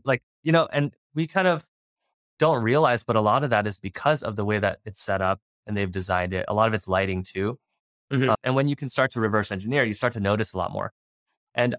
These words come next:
Speaker 1: I, I think I would, I would dare to, what's the word? Like, not, not hypothesize, but I think, like,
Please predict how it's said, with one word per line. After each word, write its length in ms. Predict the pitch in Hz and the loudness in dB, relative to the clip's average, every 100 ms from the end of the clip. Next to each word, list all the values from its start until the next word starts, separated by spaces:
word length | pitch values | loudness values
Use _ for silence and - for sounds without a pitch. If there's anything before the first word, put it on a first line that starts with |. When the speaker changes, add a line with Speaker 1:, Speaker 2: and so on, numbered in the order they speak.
| - | -4
Speaker 1:
I, 120 | 151 | -4
I 100 | 135 | -4
think 340 | 151 - 277 - | -6 -4 -6 -6
I 100 | - | -4
would, 240 | 202 214 151 _ _ _ _ _ _ _ _ _ _ _ | 0 0 -4 _ _ _ _ _ _ _ _ _ _ _
I 80 | - | 0
would 220 | 190 220 | 2 2
dare 240 | 151 165 175 | 2 2 2
to, 420 | 165 165 147 135 - | 0 2 2 0 0
what's 220 | 135 - | -2 0
the 80 | 104 | -2
word? 300 | 104 104 - - | 0 0 -4 -2
Like, 260 | 113 - - | -2 -2 -8
not, 220 | - 160 202 | -6 -4 -2
not 140 | 220 | -2
hypothesize, 540 | 156 120 117 - 98 | -2 -2 -2 0 -2
but 100 | 101 | 0
I 60 | 113 | -2
think, 180 | 160 190 | 0 -2
like, 220 | 135 - | -2 -4